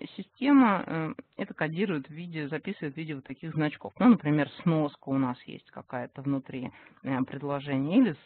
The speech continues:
ссылка, или какое-то форматирование, или какой-то символ. Соответственно, эта информация записывается в виде тегов. И, э, эти теги нам необходимо перенести в перевод, э, когда мы, м,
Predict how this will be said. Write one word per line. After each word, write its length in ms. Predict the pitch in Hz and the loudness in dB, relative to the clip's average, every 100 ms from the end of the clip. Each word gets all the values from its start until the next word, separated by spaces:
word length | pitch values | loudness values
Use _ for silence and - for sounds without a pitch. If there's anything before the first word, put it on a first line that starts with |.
| - | -10
ссылка, 420 | 156 143 - 131 - - - | -8 -6 -8 -12 -12 -20 -6
или 140 | 269 | -4
какое-то 520 | 269 156 - 190 185 | -2 -4 -2 -4 -4
форматирование, 840 | 165 - 165 156 - 139 131 143 190 | -8 -2 0 0 -2 -10 -6 -4 -2
или 80 | 262 | -2
какой-то 420 | 160 - 170 - - - | -4 -8 -10 -10 -12 -6
символ. 240 | 135 - _ _ - - - | -6 -6 _ _ -20 -20 -18
Соответственно, 440 | - 415 - 220 | -6 -6 -4 -2
эта 200 | 214 214 | -2 -2
информация 840 | 156 160 180 233 254 - 160 151 143 | -4 -2 4 6 4 0 -6 -4 -4
записывается 600 | 147 - 208 - 139 - | -6 -8 -10 -8 -8 -8
в 20 | |
виде 260 | 143 151 143 | -14 -10 -10
тегов. 380 | - 135 - - _ _ - - - - _ | -8 -8 -8 -18 _ _ -20 -20 -20 -20 _
И, 440 | - 202 208 220 214 | -4 -2 0 0 2
э, 680 | 202 - 190 190 190 190 - | 0 0 0 0 0 0 -4
эти 180 | 214 262 | -6 -6
теги 240 | 392 415 | -4 4
нам 340 | 277 285 285 | 6 6 6
необходимо 480 | 214 165 - 175 226 | 6 2 -2 2 2
перенести 540 | - 135 143 - - 214 | 2 0 0 -2 -8 -8
в 320 | 160 160 165 | -6 -6 -8
перевод, 480 | - 170 320 427 494 _ | -8 -8 -2 -2 -2 _
э, 220 | 262 262 254 | -4 -4 -4
когда 400 | 175 165 175 330 | -8 -8 -4 2
мы, 180 | 233 180 | 2 2
м, 480 | 214 196 - 147 | 0 -2 -2 -4